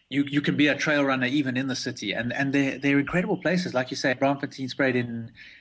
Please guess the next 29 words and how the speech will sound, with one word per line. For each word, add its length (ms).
in 100
Johannesburg, 560
there's 220
Demos 560
here 200
in 100
Durban. 460
If 100
you 80
look, 340
there 120
are 40
trails 400
everywhere. 460
They 180
really 380
are 220
everywhere. 360
They're 160
between 460
houses. 640
Um, 220
in 220
Cape 260
Town, 240
they're 180
along 240
the 60
Flays. 640